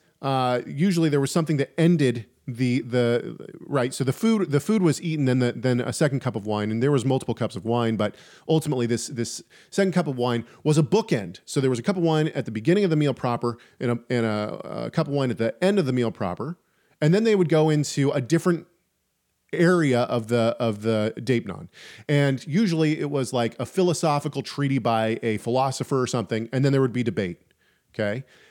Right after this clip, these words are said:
And we see this in John, right? Yeshua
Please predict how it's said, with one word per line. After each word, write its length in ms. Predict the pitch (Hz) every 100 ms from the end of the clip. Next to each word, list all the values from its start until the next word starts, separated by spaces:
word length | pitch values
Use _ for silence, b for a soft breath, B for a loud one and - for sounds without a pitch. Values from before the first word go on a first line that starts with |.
| b
And 100 | 127
we 60 |
see 300 | 143 - 254
this 200 | 214 196
in 140 | 196 165
John, 460 | 175 147 107 107 - _ _ _ _ _ _ _ _
right? 400 | 113 131 170 - - b b b b
Yeshua 640 | 135 - 233 180 156 160